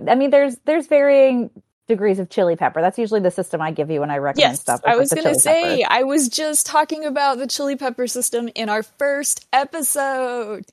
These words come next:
Speaker 2: or no, not in first episode, with Grant in the, the Vampire Night Bus, Consoy book. Um, so yes, the Chili Pepper system is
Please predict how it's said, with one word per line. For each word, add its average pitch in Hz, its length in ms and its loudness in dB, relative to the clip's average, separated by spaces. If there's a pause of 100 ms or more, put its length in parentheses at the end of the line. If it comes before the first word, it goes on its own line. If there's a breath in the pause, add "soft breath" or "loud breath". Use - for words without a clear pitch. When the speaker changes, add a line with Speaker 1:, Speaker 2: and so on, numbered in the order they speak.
(460)
Speaker 2:
or 330 80 4
no, 320 240 6
not 277 260 2
in 311 80 -4
first 254 260 -6
episode, 214 400 -4
with 233 200 -6
Grant 247 380 0 (140)
in 226 220 -2
the, 214 380 -2
the 202 400 -6 (540 soft breath)
Vampire 214 320 -6
Night 208 180 -10
Bus, - 560 -10 (160)
Consoy 196 320 -6
book. - 180 -12 (720 soft breath)
Um, 214 360 -6
so 226 300 -2
yes, - 420 -4
the 220 80 -10
Chili 339 240 -2
Pepper 330 260 0
system 262 520 -4
is 226 440 -4